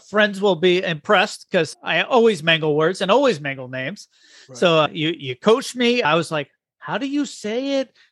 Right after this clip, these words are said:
Speaker 1: Borinquenier? I don't know. So, so
Speaker 2: <laughs>
Speaker 1: Jorge helped me a little bit on that. And, and thanks again to the organization, the Borinqueneers Congressional Gold Medal Ceremony National Committee.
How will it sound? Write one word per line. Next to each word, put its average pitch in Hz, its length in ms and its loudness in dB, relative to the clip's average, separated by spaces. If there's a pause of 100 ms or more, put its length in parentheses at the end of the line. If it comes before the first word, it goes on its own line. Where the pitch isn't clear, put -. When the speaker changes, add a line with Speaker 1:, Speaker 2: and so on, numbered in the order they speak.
(220)
Speaker 1:
Borinquenier? 226 1400 -2
I 214 320 4
don't 190 220 2
know. 139 260 -2
So, 180 480 0
so 175 240 0
Speaker 2:
<laughs> 165 40 -4
Speaker 1:
Jorge 277 340 4
helped 247 300 2
me 254 80 2
a 247 40 4
little 254 220 2
bit 240 140 2
on 226 140 2
that. 226 260 0 (440)
And, 220 340 0
and 196 180 -6
thanks 285 260 0
again 233 260 0
to 190 100 -4
the 220 140 2
organization, 156 800 -2
the 113 80 -14
Borinqueneers 202 680 0
Congressional 196 460 0
Gold 180 300 2
Medal 180 260 0
Ceremony 180 540 -4
National 160 500 -4
Committee. 156 480 -4